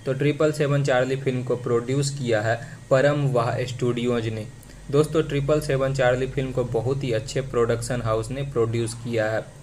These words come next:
Triple Seven Charlie film के release date की बात करें तो दोस्तों, Triple Seven Charlie film को release किया गया है दस जून दो हज़ार बाईस को।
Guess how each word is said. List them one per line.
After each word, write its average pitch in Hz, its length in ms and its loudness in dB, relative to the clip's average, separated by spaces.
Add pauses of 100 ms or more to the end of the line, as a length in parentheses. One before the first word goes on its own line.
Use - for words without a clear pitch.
(760)
Triple 147 340 4
Seven 135 340 2
Charlie 127 340 2
film 135 260 -2
के 127 160 2
release 127 400 0 (120)
date 120 220 0
की 127 180 -6
बात 117 300 0
करें 117 300 0
तो 123 100 -2
दोस्तों, 123 420 -2
Triple 135 440 0
Seven 127 300 0
Charlie 120 380 0
film 123 240 -2
को 120 160 0
release 117 400 -2
किया 123 280 0
गया 113 260 0
है 113 140 -2 (120)
दस 131 340 2
जून 123 200 -4
दो 117 120 2
हज़ार 113 320 0
बाईस 113 400 0
को। 104 200 -6